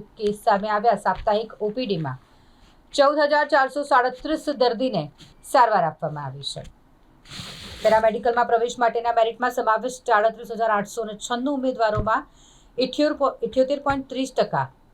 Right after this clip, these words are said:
વિદ્યાર્થીનીઓ છે. હવે એક નજર કરીએ ગુજરાતની અસ્મિતા ન્યૂઝપેપરની મુખ્ય હેડલાઇન્સ પર. હિમાચલમાં કુલ્લુ અને સિમલામાં આગ ફાટ્યું, આડત્રીસ લોકોના મોત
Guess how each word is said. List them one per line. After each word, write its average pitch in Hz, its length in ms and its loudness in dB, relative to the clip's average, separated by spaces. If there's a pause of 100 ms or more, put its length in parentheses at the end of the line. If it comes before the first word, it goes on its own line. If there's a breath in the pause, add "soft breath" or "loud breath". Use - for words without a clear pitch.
(180)
વિદ્યાર્થીનીઓ 175 720 0
છે. - 160 -16 (380)
હવે 254 120 -8
એક 294 80 -12
નજર 320 260 -6
કરીએ 339 200 -2
ગુજરાતની 302 500 0
અસ્મિતા 285 460 0
ન્યૂઝપેપરની 269 560 0
મુખ્ય 254 260 0
હેડલાઇન્સ 247 460 0
પર. 226 120 2
હિમાચલમાં 233 520 0
કુલ્લુ 240 320 0
અને 240 200 0
સિમલામાં 220 520 2
આગ 208 80 0
ફાટ્યું, 214 440 0
આડત્રીસ 208 460 -2
લોકોના 196 340 -4
મોત 156 220 -10